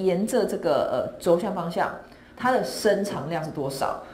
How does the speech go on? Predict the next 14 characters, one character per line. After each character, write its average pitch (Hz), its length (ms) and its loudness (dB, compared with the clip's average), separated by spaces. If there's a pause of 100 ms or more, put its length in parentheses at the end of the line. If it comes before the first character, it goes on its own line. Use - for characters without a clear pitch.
(180)
那 254 160 4
事 262 120 2
实 247 40 6
上 220 180 4
就 190 60 2
是 185 80 2
d 160 380 -2
epsilon - 480 2
X， - 320 -10
我 165 120 4
再 190 200 2
乘 - 320 0
上 - 280 0 (280)
delta - 280 2